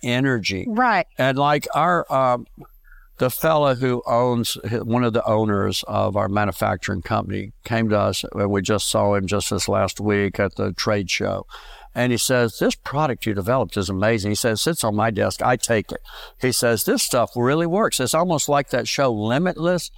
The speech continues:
Speaker 1: where it just turns my brain on. He was
Speaker 2: He goes,
Speaker 1: amazed.
Speaker 2: "I wake up. This just totally wakes me up."
Speaker 1: <laughs> I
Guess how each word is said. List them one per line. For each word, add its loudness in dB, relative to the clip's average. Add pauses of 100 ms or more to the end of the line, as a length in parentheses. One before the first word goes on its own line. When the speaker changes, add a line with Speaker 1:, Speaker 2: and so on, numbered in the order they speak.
(400)
Speaker 1:
where 2
it -4
just -2
turns 0
my 2
brain 2
on. 0
He 2
was 4
Speaker 2:
He 4
goes, 4
Speaker 1:
amazed. 2
Speaker 2:
"I 2
wake 0
up. 0
This -2
just -2
totally 2
wakes -2
me 2
up." 2
Speaker 1:
<laughs> 0
I 2